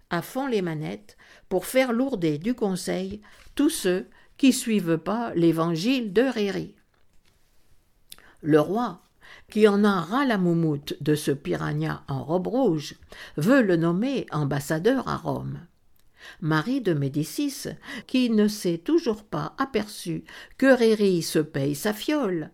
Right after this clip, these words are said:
hurle au charron. Elle fait déchaîner les libellistes qui prennent les patins d'Armand. Le vingt-neuf avril seize cent vingt-quatre, Louis, que tout ça finit par gonfler, baisse la crête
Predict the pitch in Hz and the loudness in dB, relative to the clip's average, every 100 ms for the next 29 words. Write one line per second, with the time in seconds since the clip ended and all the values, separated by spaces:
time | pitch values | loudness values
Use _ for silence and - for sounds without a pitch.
0 | - - - _ 285 330 302 214 202 196 | -18 -20 -20 _ 8 8 8 4 4 2
1 | 262 269 262 240 214 208 _ _ _ - | 0 -2 -4 -4 -6 -12 _ _ _ -20
2 | - 233 233 214 190 214 294 - 226 214 | 2 4 4 2 2 2 2 2 2 4
3 | 202 175 160 156 165 202 269 311 285 - | 2 2 2 2 2 2 2 0 -2 -4
4 | 180 185 175 - 185 175 156 156 165 - | -4 -4 -6 -6 -4 -2 -2 -2 -8 -8
5 | 156 156 196 233 277 254 226 _ - - | -8 -6 -6 -4 -6 -6 -12 _ -20 -20
6 | - - - - - - _ _ _ - | -20 -20 -20 -20 -20 -20 _ _ _ 2
7 | 143 143 151 147 185 214 240 214 208 208 | 4 6 2 2 2 4 2 4 4 4
8 | 208 - 143 170 - 233 233 226 220 - | 2 0 0 0 0 0 0 -2 -6 -8
9 | 208 208 208 - - - - 156 156 247 | -8 -8 -12 -20 -20 -10 -2 2 4 4
10 | 311 - _ - - _ _ _ - 147 | 0 -10 _ -20 -20 _ _ _ -2 0
11 | 180 170 208 185 - 185 190 156 139 120 | -2 -2 -2 -2 -2 2 2 0 -4 -4
12 | 151 226 214 269 302 311 - - - _ | -2 -4 -2 -2 0 -4 -12 -20 -20 _
13 | 160 254 277 - 175 170 - 196 214 208 | 0 2 2 0 -2 -2 -6 -4 -4 -8
14 | - | -18